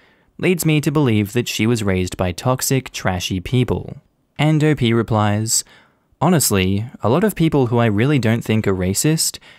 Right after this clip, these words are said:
are surprised that my mum doesn't cover her hair. I think the common perception is that most or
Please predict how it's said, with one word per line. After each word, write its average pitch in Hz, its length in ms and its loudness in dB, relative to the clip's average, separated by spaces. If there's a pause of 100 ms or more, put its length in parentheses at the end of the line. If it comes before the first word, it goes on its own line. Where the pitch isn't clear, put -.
(160)
are 131 80 0
surprised 139 640 0
that 120 100 0
my 117 140 2
mum 113 340 2
doesn't 104 400 2
cover 104 300 0
her 95 180 0
hair. 120 560 0 (720)
I 101 80 0
think 101 180 0
the 107 80 -2
common 110 300 0
perception 120 520 0
is 113 200 2
that 101 160 0
most 131 420 0
or 104 160 2